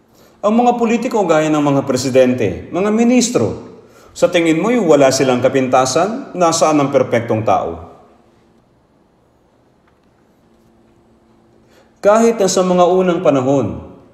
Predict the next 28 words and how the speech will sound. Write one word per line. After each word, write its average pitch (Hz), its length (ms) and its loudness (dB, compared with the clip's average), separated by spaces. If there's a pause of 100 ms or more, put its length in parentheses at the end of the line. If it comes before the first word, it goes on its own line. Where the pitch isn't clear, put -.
(340)
kailangan 147 580 4
ng 156 140 0
mga 131 180 -2
hari 139 360 0 (100)
ng 139 160 -2
isang 123 320 -2
tapat 185 320 0
na 180 80 0
lingkod 170 480 -2
o 160 80 0
kaya 208 340 4
ay 233 140 2
ng 220 160 -4
tagapayo. 95 500 -2 (2250)
Sinasabi 160 640 2
rin 175 80 -2
ng 160 80 0
Biblia, 165 480 -4 (1800)
"Kung 127 240 0
walang 117 240 4
tagapayo, 117 500 2
kung 165 140 2
walang 185 320 4
payo, 190 480 0
mga 196 240 0
panukalay 185 640 4
mawawalang 143 560 2
saysay. 120 560 -4